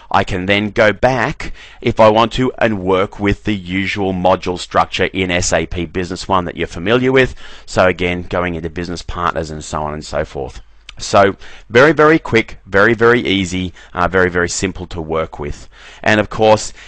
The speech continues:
if I want to, uh, if I don't want to switch on the cockpit functionality, uh, for myself as a user, I can of course go across here, go into the cockpit function,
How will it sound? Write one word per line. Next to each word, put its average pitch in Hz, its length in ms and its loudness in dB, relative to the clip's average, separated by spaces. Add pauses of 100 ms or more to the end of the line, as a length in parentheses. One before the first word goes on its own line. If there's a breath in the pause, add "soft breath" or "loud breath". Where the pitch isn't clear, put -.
(180 loud breath)
if 143 380 2
I 95 200 4
want 123 320 2
to, 110 440 0
uh, 87 240 0
if 90 180 -2
I 85 200 2 (100)
don't 101 320 0
want 123 140 2
to 110 40 4
switch - 300 -6
on 135 140 0
the 131 80 -2
cockpit - 340 -2
functionality, 131 880 0
uh, - 260 2
for 110 120 -2
myself 104 540 2
as 104 140 0
a 95 40 -2
user, 120 480 0 (320 loud breath)
I 117 120 4
can 107 180 -2
of 98 140 -4
course 104 340 -2
go 98 220 2
across 85 400 -2
here, 123 340 2 (460 loud breath)
go 120 180 8
into 87 240 -2
the 73 60 -10
cockpit - 520 -4
function, 104 600 -4